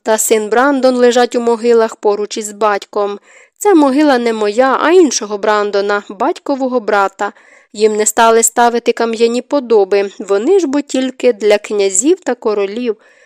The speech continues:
Але пан батько так їх любили, що наказали все ж поставити. «Гарна дівчина», мовила Оша. «З нею заручився Роберт, але принц Раегар украв її та зґвалтував», пояснив Бран.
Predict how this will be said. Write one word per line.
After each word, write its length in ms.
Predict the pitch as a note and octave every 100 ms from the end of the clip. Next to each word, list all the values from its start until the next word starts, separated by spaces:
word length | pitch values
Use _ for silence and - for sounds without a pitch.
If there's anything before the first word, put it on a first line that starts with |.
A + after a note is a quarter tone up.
| _
Але 200 | - G#3
пан 300 | - G#3 G#3
батько 380 | G#3 B3+ - -
так 340 | - C#4 C4+
їх 280 | A3+ B3 -
любили, 580 | G#3 G3+ F#3 C#4+ F4+ A#3+
що 180 | - A#3
наказали 540 | G#3+ A3 G3+ A3+ A3+
все 200 | A3+ B3
ж 80 | B3
поставити. 800 | D4 D4+ - D#4+ A#3+ G#3 - G3+ F#3+ _ _ _ _ _ _ _ _
«Гарна 460 | G3+ D4+ E4+ F4 E4+
дівчина», 680 | E4 C#4+ - - G#3 G#3+ G#3+
мовила 460 | A#3 G#3+ G#3 G#3 G#3+
Оша. 420 | - A3 A3 A#3+ A#3 _ _ _ -
«З 100 | G3+
нею 300 | A#3+ F4+ G4+
заручився 640 | F#4 F4+ F4 F4 E4 F4
Роберт, 440 | D#4 A#3+ G3+ G#3+ - -
але 240 | G#3+ G#3+
принц 440 | G#3+ B3+ B3+ A#3+ A3
Раегар 720 | A3 C#4+ E4 B3 A3 G#3+ A3+ - -
украв 460 | A#3 - C4+ C#4+ A#3
її 260 | A3 A3
та 180 | G#3+ G#3+
зґвалтував», 800 | G3+ G#3+ G#3+ G#3 A3 A#3 B3 G#3+ _
пояснив 560 | - G#3+ G3+ - A3+ G#3+
Бран. 400 | G#3 A3+ G#3+